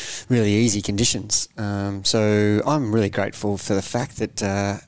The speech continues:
I know there's been other hor-, horrible conditions in other states with, uh,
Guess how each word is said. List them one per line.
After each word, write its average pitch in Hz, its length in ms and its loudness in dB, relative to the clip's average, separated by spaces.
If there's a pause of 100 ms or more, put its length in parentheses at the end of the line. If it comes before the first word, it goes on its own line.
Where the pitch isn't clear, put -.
I 127 220 -2
know 123 300 2
there's 120 180 2
been 104 180 0
other 104 220 0
hor-, 107 340 -2
horrible 131 500 0
conditions 104 500 -2
in 98 80 -2
other 95 160 -2
states 104 400 0
with, - 240 -6
uh, 98 260 0